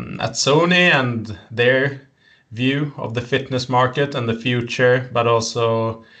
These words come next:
from an operator side, Anja will, uh, will help us to give some insights and, uh, experiences from, from that perspective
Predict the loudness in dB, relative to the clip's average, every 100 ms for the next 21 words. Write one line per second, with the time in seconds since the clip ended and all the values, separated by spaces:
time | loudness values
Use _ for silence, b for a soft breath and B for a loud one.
0 | B B B -4 -2 0 -2 -4 -2 -2
1 | -4 0 0 4 4 4 0 -2 2 2
2 | 0 -4 -4 -4 -4 -2 -2 -2 -6 -8
3 | -8 -6 -6 -2 -2 0 -2 -2 -6 -4
4 | -2 -2 -2 -2 -2 0 2 2 0 -6
5 | -4 -4 -2 0 0 0 0 2 2 2
6 | 0 0 -2 -4 -4 -4 -4 -6 -8 -8
7 | -6 -2 -2 0 -2 -2 -2 -2 -2 -2
8 | -4